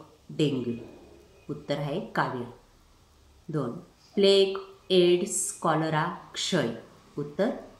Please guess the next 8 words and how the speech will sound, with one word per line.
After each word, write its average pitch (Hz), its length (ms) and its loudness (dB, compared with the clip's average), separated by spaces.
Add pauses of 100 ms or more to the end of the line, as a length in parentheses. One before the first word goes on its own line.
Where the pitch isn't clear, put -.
(460)
एड्स. - 680 -2 (1080)
सोने, 202 760 4
चांदी, 175 680 2
तांबे, 156 640 0
पितळ. 196 320 0 (340)
उत्तर 196 320 -6 (300)
पितळ. 175 280 -6 (1500)
पाणी, 202 540 2